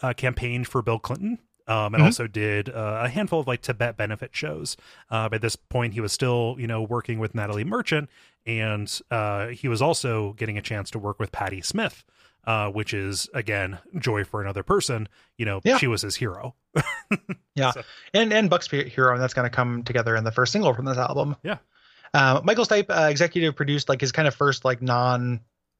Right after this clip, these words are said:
Speaker 2: uh, art or non-short film,
Speaker 1: Mm-hmm.
Speaker 2: his first feature-length film, uh, Velvet Goldmine, which I saw in the theater.
Speaker 1: Oh.
Speaker 2: Uh, in the, uh, theater in my hometown, there was, like, one art theater that showed one movie, like, at a time for, like, six weeks, and
Speaker 1: Okay.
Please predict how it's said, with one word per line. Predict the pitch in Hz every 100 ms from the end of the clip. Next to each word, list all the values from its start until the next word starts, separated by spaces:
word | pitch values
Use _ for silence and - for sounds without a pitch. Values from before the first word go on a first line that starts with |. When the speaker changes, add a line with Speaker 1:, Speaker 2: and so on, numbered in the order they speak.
| -
Speaker 2:
uh, | 123 117 117 117 -
art | 139 127 143
or | 127
non-short | 127 120 117 143 139
film, | - 139 143 - -
Speaker 1:
Mm-hmm. | 139
Speaker 2:
his | 175
first | - 127
feature-length | 220 208 135 -
film, | 131 127 - - - -
uh, | 139 127
Velvet | 156 160 139
Goldmine, | 160 139 123
which | 127
I | 170
saw | 175 139
in | 127
the |
theater. | 113 226 131 123 - _
Speaker 1:
Oh. | 254 285
Speaker 2:
Uh, | - 123 120 120
in | 131 123
the, | 123 120
uh, |
theater | 117 147 135
in | 123
my | 120
hometown, | 127 151 139
there | 123
was, | 117
like, | 117
one | 131 135
art | 123 -
theater | 135 135 143 139
that | 123
showed | 113 127 117
one | 117 123
movie, | 123 120 123 123
like, | 113 110 -
at | 123
a |
time | 117 123 120 123
for, | 117
like, | 113 117
six | - 113
weeks, | 127 139 -
and | 113 113 -
Speaker 1:
Okay. | 123 123